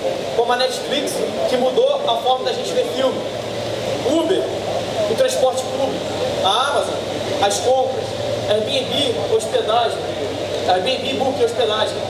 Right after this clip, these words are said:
WhatsApp, a comunicação, a telefonia. E o Spotify, a forma que a gente escuta música. Nós acompanhamos essas mudanças. Principalmente, não talvez as crianças, mas nós acompanhamos essas mudanças. Todas elas.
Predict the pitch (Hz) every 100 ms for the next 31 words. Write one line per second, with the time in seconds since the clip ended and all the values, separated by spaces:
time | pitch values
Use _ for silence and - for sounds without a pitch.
0 | - - - 214 254 247 254 240 226 196
1 | 196 240 214 208 254 - 240 233 190 226
2 | 254 226 226 214 277 226 - - - -
3 | - 226 262 - 254 240 254 226 196 202
4 | 185 220 233 - - - - - 202 -
5 | 220 - 214 190 170 - - - - -
6 | 415 571 294 269 262 254 233 233 226 -
7 | 208 208 196 180 156 - - - - -
8 | - - - - 262 - 247 233 262 -
9 | 202 208 262 220 - 202 220 220 - 208
10 | 240 208 202 226 247 262 254 254 226 226
11 | 214 214 196 190 170 - - - - -
12 | 226 269 233 185 170 147